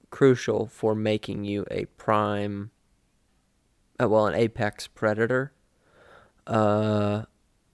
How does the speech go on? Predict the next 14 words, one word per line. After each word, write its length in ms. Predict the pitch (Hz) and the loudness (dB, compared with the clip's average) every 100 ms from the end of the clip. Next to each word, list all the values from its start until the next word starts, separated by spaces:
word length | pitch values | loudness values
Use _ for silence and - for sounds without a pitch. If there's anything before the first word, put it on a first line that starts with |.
| - | -2
and 240 | 120 113 | 0 2
yet 200 | 110 107 | 2 2
you 160 | 110 110 | 0 -6
don't 340 | 98 107 107 | -2 0 0
act 320 | - 101 110 - | -2 -4 -4 -6
on 180 | 67 | -8
it, 100 | - - _ | -10 -14 _
or 260 | 110 107 | 0 2
you, 440 | 107 104 107 101 104 | 2 0 -2 0 2
uh, 340 | 95 90 85 - _ _ _ _ _ - | 4 2 0 -4 _ _ _ _ _ -12
feel 240 | - 107 | -2 -2
bad 380 | 101 98 101 104 | 2 0 2 0
about 320 | 101 - - | 0 -2 -4
it, 100 | - | -8